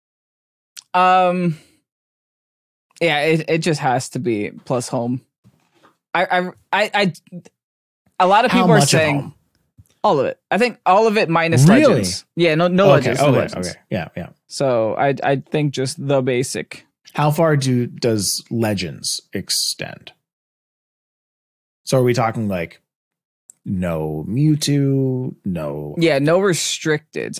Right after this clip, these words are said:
Speaker 1: I think there will be a Lecky, there will be Urshifu,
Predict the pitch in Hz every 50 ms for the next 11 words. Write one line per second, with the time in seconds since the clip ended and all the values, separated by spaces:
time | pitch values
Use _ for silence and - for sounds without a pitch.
0 | - - 151 170 190 - - 254 247 226 208 - 156 160 151 143 147 135 131 131
1 | 143 160 156 160 165 160 143 127 113 101 98 - - 165 175 214 - - 160 151
2 | 147 147 147 143 135 131 135 139 143 143 131 131 139 123 73 95 110 127 - -
3 | 151 147 - 170 175 190 214 240